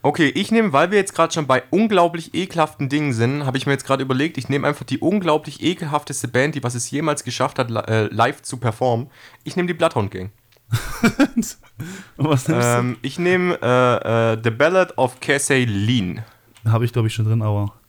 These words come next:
Speaker 1: Ja, aber nicht.
Speaker 2: Ach, The Ballad of Casey Lean,
Speaker 1: Ja.
Speaker 2: okay. Chasey Lane.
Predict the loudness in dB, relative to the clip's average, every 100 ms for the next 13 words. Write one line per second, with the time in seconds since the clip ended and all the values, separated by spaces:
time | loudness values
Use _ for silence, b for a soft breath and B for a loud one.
0 | _ _ _ _ 0 0 2 2 2 2
1 | 4 2 -2 -4 -2 0 2 2 0 -2
2 | -4 -4 _ _ _ _ _ _ _ _
3 | _ _ _ _ _ _ _ _ _ _
4 | _ _ _ _ _ _ _ _ _ _
5 | _ _ _ -4 -2 -2 -6 -6 -6 -8
6 | -10